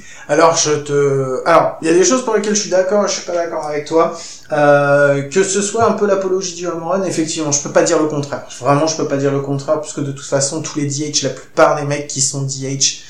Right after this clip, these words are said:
euh, sont recrutés pour être D H. C'est effectivement, euh, généralement des mecs soit qui sont incapables de jouer à un autre poste, mais qui sont des gros frappeurs, ou alors des anciens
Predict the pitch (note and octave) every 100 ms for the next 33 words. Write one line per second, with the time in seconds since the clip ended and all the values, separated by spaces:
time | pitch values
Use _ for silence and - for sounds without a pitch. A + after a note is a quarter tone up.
0 | - - - B2 B2 - C3+ C3+ E3 E3
1 | D#3 D#3 C3+ C3+ B2 C3 C3 C3+ C3+ -
2 | C3+ C3+ C3+ C#3 - C#3 C#3 C#3+ D3 C#3+
3 | B2 B2 - - - - C3 C#3 C3+ B2+
4 | C#3 D3 C#3 C#3+ - - C#3+ - C3 D3+
5 | C#3+ D3+ C#3+ C#3+ D#3+ C#3 C#3 C3 C#3+ C#3
6 | C#3 C#3 C3+ D3+ D3 C#3 B2+ - C3+ B2+
7 | B2 B2 - B2 D3 D3 D3 D#3+ D#3 C#3+
8 | D3 D3 C#3+ C3+ C#3+ - D3+ D3+